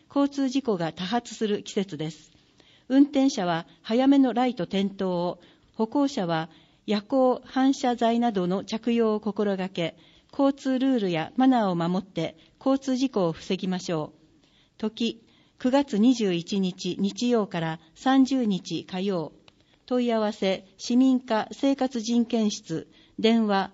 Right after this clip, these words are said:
五三の三三六三、または各支所地域振興課、市民生活室。第八回朝日スーパーライン写真コンテスト作品募集。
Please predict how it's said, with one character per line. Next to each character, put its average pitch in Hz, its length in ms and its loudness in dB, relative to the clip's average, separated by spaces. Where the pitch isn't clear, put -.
五 277 220 2
三 262 320 0
の 165 300 -2
三 262 260 2
三 226 300 0
六 175 180 -4
三、 170 320 -2
ま 220 120 0
た 254 140 0
は 180 200 0
各 285 240 -2
支 208 160 -4
所 170 320 -4
地 285 200 2
域 190 160 -2
振 214 240 0
興 190 260 -2
課、 175 260 -4
市 302 200 4
民 208 200 6
生 226 220 2
活 202 320 -4
室。 - 380 -8
第 262 220 0
八 202 300 -6
回 175 300 -2
朝 247 240 0
日 196 260 -2
ス - 180 -2
ー 277 80 2
パ 262 200 0
ー - 20 0
ラ 233 140 2
イ 190 140 2
ン 160 140 0
写 220 200 -4
真 285 260 6
コ 277 160 2
ン 254 60 4
テ 190 160 -4
ス - 120 -10
ト 165 180 -6
作 202 280 -4
品 220 260 2
募 185 120 -2
集。 156 340 -6